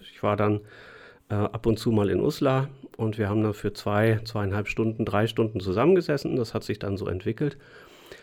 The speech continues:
Naja, und die Videoproduktion, die hat schon länger gedauert. Also ich hatte einzelne Bilder, auch von früher,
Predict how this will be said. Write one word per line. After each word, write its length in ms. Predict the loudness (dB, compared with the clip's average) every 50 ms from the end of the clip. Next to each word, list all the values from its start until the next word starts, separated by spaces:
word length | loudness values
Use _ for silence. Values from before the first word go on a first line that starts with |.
| -12 _ 2
Naja, 220 | 6 6 8 8
und 180 | 6 6 4 2
die 100 | 2 2
Videoproduktion, 800 | 4 4 6 6 4 4 2 -2 0 0 0 -2 0 4 4 6 6
die 120 | 4 2
hat 120 | 0 -2 -2
schon 220 | 2 4 6 8
länger 300 | 8 8 6 6 6 6
gedauert. 520 | 4 2 0 0 -4 -4 -4 -6 -6 -6
Also 180 | -8 -8 -6 -6
ich 140 | -8 -6 -6
hatte 240 | -4 -2 -2 0 2
einzelne 400 | 2 2 2 2 2 0 2 2
Bilder, 500 | 4 6 6 6 6 6 4 2 0 -2
auch 160 | -6 -10 -8 -4
von 180 | -2 -2 -2
früher, 480 | -2 0 2 4 6 6 6 4 2